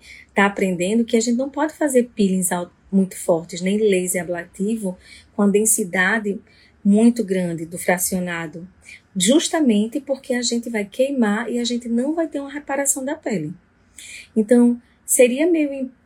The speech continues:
im-, impróprio a gente dizer que é um componente da rosácea perculodermia, porque até que ponto a gente tem tanto folículo aqui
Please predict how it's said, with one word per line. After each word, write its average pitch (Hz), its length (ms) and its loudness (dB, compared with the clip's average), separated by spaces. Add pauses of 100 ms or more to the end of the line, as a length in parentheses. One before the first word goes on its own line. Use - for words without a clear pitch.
(140)
im-, 214 260 0
impróprio 202 640 0
a 214 40 -2
gente 214 260 -8
dizer 202 360 -4
que 208 120 -6
é 220 40 0
um 233 100 -2
componente 240 500 -2
da 202 120 -4
rosácea 190 520 -4
perculodermia, 180 680 -6
porque 269 420 -6 (320)
até 302 240 2
que 415 160 6
ponto 277 300 2
a 233 40 6
gente 233 240 -2
tem 240 160 0
tanto 240 380 0
folículo 254 540 -2
aqui 233 480 -2